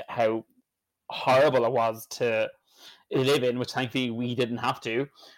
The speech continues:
And, like, the timeline gets, and it's, like, nineteen seventy-nine. And I pause the movie and I go, "Oh, this is gonna be terrible.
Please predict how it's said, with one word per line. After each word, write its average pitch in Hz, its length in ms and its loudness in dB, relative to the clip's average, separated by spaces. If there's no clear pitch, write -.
And, 127 220 2
like, - 200 0
the 131 60 -4
timeline 131 560 2
gets, 117 240 2
and 123 120 -2
it's, 113 80 -8
like, 117 280 0
nineteen 123 520 -4
seventy-nine. 113 680 -2
And 131 80 2
I 120 60 4
pause 127 400 4
the 170 60 -2
movie 123 320 2
and - 80 -4
I 117 100 -2
go, 113 360 2
"Oh, 117 560 6
this 117 100 -6
is 110 60 -12
gonna 113 200 -6
be 110 80 -4
terrible. 107 500 -2